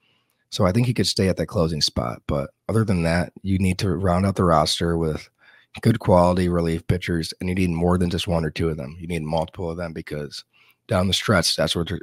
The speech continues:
that's where it's gonna hurt them. But with that, the Cubs have a lot of, a lot of question marks they need to make this offseason. A lot of it's coming down to if they're gonna re-sign Bellinger,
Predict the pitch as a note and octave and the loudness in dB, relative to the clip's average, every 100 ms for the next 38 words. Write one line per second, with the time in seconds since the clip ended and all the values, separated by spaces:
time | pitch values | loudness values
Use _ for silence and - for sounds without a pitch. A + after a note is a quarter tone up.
0 | - F#2+ E2+ - D#2+ - D#2 D2 C2 - | -6 0 2 2 0 -2 -2 -2 -4 -6
1 | A1 - _ _ _ _ _ _ _ _ | -8 -12 _ _ _ _ _ _ _ _
2 | - - - _ _ - - G2 F#2+ - | -18 -18 -18 _ _ -2 6 8 6 4
3 | F#2 E2 - _ _ _ _ _ _ - | 0 0 -6 _ _ _ _ _ _ -14
4 | - B2+ B2 - A#2+ G#2+ F#2+ F#2 F2 F2 | -2 0 2 2 4 6 6 4 2 -2
5 | _ _ - - G2+ G2+ G#2+ - F#2+ - | _ _ -16 -2 2 2 2 2 2 4
6 | D#2 C#2 - E2 D#2 D#2 D#2 D2 - A#1+ | 0 -2 -2 -2 -2 -4 -4 -4 -4 -4
7 | - E2+ - - _ _ _ _ _ _ | -8 -10 -12 -18 _ _ _ _ _ _
8 | - F2 D#2+ F2 D#2+ - - F2 F2 E2 | -6 0 2 2 0 -2 -2 -2 0 0
9 | E2+ E2 D2+ D#2+ - _ _ - F2 E2 | 0 -2 -4 -4 -10 _ _ -6 -4 -2
10 | D#2+ D#2+ - E2+ E2 F#2 G2+ A2 A2 A2 | -2 -2 -2 -2 0 0 2 2 2 2
11 | A2 | 0